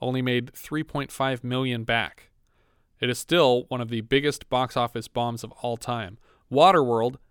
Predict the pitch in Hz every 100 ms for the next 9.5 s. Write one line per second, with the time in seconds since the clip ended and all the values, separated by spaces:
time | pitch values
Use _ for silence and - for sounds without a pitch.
0 | _ - 127 120 - 135 123 117 117 107
1 | - - - 135 131 120 113 123 127 -
2 | 120 - 139 135 120 110 117 135 - 110
3 | 104 110 - - _ - 120 117 - 131
4 | 127 117 113 131 123 110 110 - - 139
5 | 127 120 107 113 110 87 - _ _ -
6 | - 202 185 370 - - - _ - -
7 | 381 - - - - - - - - 480
8 | - 554 - - 508 _ - _ - -
9 | 147 151 135 190 208